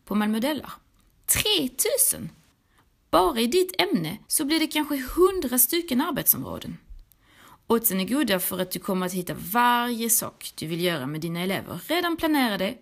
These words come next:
och klara av en duktig kollega. Det skulle sannoliken underlätta vardagen.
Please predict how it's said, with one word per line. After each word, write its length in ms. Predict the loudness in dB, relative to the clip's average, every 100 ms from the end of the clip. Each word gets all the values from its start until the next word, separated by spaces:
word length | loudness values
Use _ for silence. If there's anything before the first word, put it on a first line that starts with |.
| _ -6
och 180 | -4
klara 520 | 2 4 4 0 -6 -8 _ _ -6
av 160 | -4 0
en 120 | 0
duktig 360 | 0 -4 -6
kollega. 400 | -4 -2 -4 -8 -18 _ _ _ _ _ _ _ _ -10
Det 320 | -2 0 0 -4 _ _ -12
skulle 280 | -8 -4 0
sannoliken 760 | 2 2 2 2 0 -2 -2 -2
underlätta 540 | -2 -2 -4 -6 -6
vardagen. 560 | -6 -6 -8 -10 -12